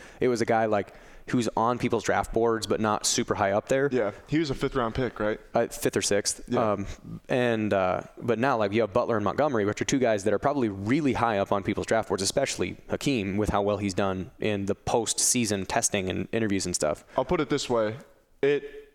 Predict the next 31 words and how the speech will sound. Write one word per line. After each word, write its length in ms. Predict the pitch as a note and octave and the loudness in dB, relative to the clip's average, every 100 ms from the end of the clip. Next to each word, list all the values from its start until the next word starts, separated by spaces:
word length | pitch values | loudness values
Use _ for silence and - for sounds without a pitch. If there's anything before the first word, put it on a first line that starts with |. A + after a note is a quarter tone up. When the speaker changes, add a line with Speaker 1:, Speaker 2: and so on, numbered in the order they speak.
| _ _ _ _ _ C3 | _ _ _ _ _ 0
Speaker 2:
I've 220 | C#3+ B2 | 0 2
been 200 | D#3 D3 | 0 0
to 100 | C#3 | 0
now 500 | C3 B2+ A#2+ A2+ G#2+ G#2+ - _ _ _ _ _ _ _ _ - | 2 2 2 0 -2 -6 -20 _ _ _ _ _ _ _ _ -18
six 640 | - - - - C#3 - | -10 -6 -2 -2 -2 -6
pro 300 | - D3+ C#3 | -4 0 2
days, 240 | D3 D3+ D3+ | 2 0 0
I 80 | D3 | -2
think. 380 | D#3 E3 - - | -2 -4 -8 -8
Speaker 1:
Mm-hmm. 200 | G#2+ G#2+ | -4 -4
Speaker 2:
Five 520 | G#2 - - A2+ B2+ | -4 -12 -4 0 0
or 40 | C3 | 0
six. 440 | - C#3+ - - - _ _ _ _ _ _ _ _ _ | -2 -2 -4 -14 -18 _ _ _ _ _ _ _ _ _
It 140 | C#3 - | -4 0
felt 220 | D3 A#2+ | 0 2
like 140 | A2+ | 0
a 60 | G#2+ | 0
real 260 | G#2+ A2 | 0 0
pro 260 | G2+ - G2 | -2 -2 -2
day. 140 | C2+ A#2 | 0 0
Speaker 1:
Like 100 | A2+ | 0
an 80 | |
actual 400 | F#2 G2 - G#2+ | 0 0 0 0
pro 220 | G2 G#2 G#2 | 0 0 2
day? 180 | A2+ A#2 | 0 0
Speaker 2:
Yeah. 140 | B2 G#2 | 0 0
Speaker 1:
Yeah. 200 | F#2+ G#2+ - | 0 -2 -2
Speaker 2:
Like, 240 | A#2 A2+ | 0 2
it 240 | C#3+ - | 0 0
felt 320 | - D#3 C#3+ C3 | 0 0 2 0
legitimate. 560 | C3 G#2+ A2+ G#2 F#2+ | -2 0 0 0 -4